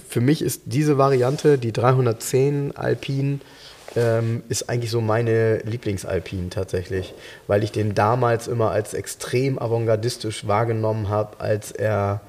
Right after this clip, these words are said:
ich sag mal, in den achtzigern noch aktuell war. Ich find, der sah super modern aus durch diese, durch diese, ja, Ecken und Kanten, die er auch hat. Also fand den immer toll.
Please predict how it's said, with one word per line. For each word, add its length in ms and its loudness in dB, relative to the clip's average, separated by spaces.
ich 100 -10
sag 100 0
mal, 100 2
in 120 0
den 160 -2
achtzigern 420 -2
noch 120 -2
aktuell 420 2
war. 220 0
Ich 80 -20
find, 180 -2
der 200 2
sah 340 4
super 360 -2
modern 460 2
aus 360 -6
durch 240 -6
diese, 420 2
durch 120 -6
diese, 480 2
ja, 320 2
Ecken 320 0
und 140 -2
Kanten, 380 -2
die 120 -4
er 80 0
auch 160 -2
hat. 220 -4
Also 240 -2
fand 200 2
den 120 2
immer 180 2
toll. 300 2